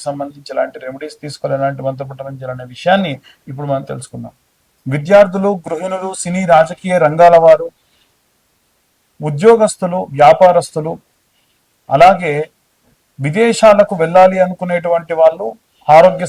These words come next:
సమస్యలతో ఉన్నటువంటి వృద్ధులు, రైతులు, చేతి వృత్తులు చేసుకునేటువంటి వారు అందరికీ సంబంధించి ఈ యొక్క రెండు వేల ఇరవై ఐదో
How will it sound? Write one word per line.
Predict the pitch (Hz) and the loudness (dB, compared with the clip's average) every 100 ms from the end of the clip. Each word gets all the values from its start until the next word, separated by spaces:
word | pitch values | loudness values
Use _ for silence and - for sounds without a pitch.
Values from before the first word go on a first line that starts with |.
| 170 | -6
సమస్యలతో | 170 - 170 170 170 160 | -8 -6 -6 -4 -4 -2
ఉన్నటువంటి | 160 156 156 151 147 135 | -4 -4 -4 -4 -6 -8
వృద్ధులు, | 135 127 151 180 185 _ _ _ _ _ _ _ _ _ _ _ - 131 | -6 -4 -6 -6 -12 _ _ _ _ _ _ _ _ _ _ _ -2 2
రైతులు, | 185 202 226 220 226 _ _ _ - | 2 0 -2 -2 -4 _ _ _ -8
చేతి | 190 180 190 | -6 -6 -8
వృత్తులు | 185 - 180 180 - | -8 -10 -8 -8 -8
చేసుకునేటువంటి | 165 165 175 165 156 151 147 143 135 | -8 -8 -10 -10 -6 -6 -6 -4 0
వారు | 135 139 - 139 | 0 0 -8 -8
అందరికీ | 175 208 208 208 202 214 208 160 | -4 -4 0 0 -2 -8 -6 -4
సంబంధించి | 143 147 147 139 135 151 127 131 131 _ 160 | -2 -4 -4 -10 -12 -14 -14 -14 -16 _ -8
ఈ | 151 | -6
యొక్క | 147 175 220 247 - _ _ _ _ _ _ | -2 2 2 2 -6 _ _ _ _ _ _
రెండు | 139 160 185 | -10 -8 -6
వేల | 196 196 185 151 | -4 -4 -4 -2
ఇరవై | 156 185 196 | 0 0 -2
ఐదో | 196 180 | -4 -4